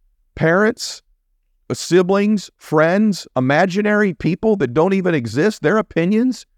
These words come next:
shouldn't be driving your life. But behind the scenes, let's just be real. That's who's driving. That's who's in control.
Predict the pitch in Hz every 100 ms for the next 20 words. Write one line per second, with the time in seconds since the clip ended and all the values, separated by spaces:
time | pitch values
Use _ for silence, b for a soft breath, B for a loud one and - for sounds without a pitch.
0 | _ - - - 262 254 226 165 170 185
1 | 220 196 165 160 196 247 143 _ _ -
2 | 190 175 151 233 247 233 - 226 254 254
3 | 123 92 - - _ _ _ _ 190 208
4 | 247 - 226 196 202 269 - - - 214
5 | - 233 165 185 254 247 87 - - 196
6 | - 226 220 196 185 - - - -